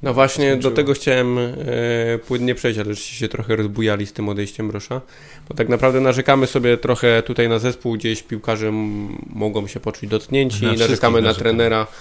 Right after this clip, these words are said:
Speaker 1: może się poczuć dotknięty, narzekamy czasami na dyrektora, który może się poczuć dotknięty, a tak naprawdę wina jest cała u góry i dlaczego tym u góry ma się, e, nie oberwać, dlatego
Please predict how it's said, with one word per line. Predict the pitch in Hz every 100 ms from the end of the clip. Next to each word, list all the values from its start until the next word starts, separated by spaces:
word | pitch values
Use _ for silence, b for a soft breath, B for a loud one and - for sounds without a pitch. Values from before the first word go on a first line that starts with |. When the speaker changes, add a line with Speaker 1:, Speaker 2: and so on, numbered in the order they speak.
| B B B B -
Speaker 1:
może | 110 107
się | 104
poczuć | 120 113 113
dotknięty, | 107 107 131 123 120 110
narzekamy | 107 104 104 101
czasami | 104 107 104
na | 104
dyrektora, | 117 113 - 127 123
który | 127 120
może | 117
się | 113
poczuć | 110 117 117
dotknięty, | 113 123 120 120 - B B B B
a | -
tak | 294
naprawdę | 269 294 196 196
wina | 196 190
jest | 175
cała | 175 165 160 151 160 -
u | 151
góry | 156 143 123
i | 117
dlaczego | 127 160 131
tym | 120 107
u |
góry | 104 110 104
ma | 107
się, | - 104 98 - B B B B
e, | 113 107 104 107
nie | 117 120
oberwać, | 113 131 127 127
dlatego | 123 120 123 120 117